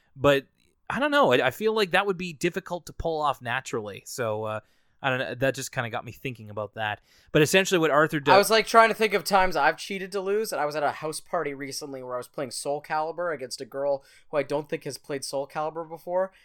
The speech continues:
Speaker 2: and I went very easy on them. And they actually beat me, but it was because I was going very, very, very easy on them and playing as Lizard Man.
Speaker 1: Yeah, it's like play-, it's, it's like, um, it's like holding back when you play against a younger member of your family, like, you know, letting,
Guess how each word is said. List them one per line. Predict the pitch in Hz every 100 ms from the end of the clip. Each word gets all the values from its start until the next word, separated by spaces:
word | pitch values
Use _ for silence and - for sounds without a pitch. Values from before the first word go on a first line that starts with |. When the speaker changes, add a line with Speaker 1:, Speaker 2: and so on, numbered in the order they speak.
| _
Speaker 2:
and | 120
I |
went | 120 127 110
very | 117 123 117 107
easy | 101 104 110 104
on | -
them. | - -
And | 120
they | 143
actually | 156 - 135
beat | 120 202 185
me, | 151 127 - _ _
but | 131
it |
was | 123 113
because | 131 135
I |
was | 120
going | 110 127 113 107
very, | 117 143 139 127 117
very, | 127 123 117 107
very | 107 120 113 104
easy | 107 107 95 104
on | 98 98
them | 101 -
and | 127 127
playing | - 127 113
as | 101
Lizard | 110 110 110 -
Man. | - -
Speaker 1:
Yeah, | 185 147
it's | 151
like | 185 160
play-, | 185 175
it's, | 156 143 135
it's | 143 139 -
like, | 147 139 139
um, | 135 131 123 127 - _
it's | 170 170
like | 196 190
holding | 220 220 185
back | 156 156 135
when | 151
you | 139
play | 127 143 135
against | 127 123 -
a |
younger | 120 117 113
member | 113 107 110
of |
your | 104 101
family, | 120 110 107
like, | 104 107 110
you | 120
know, | 107
letting, | 110 120 120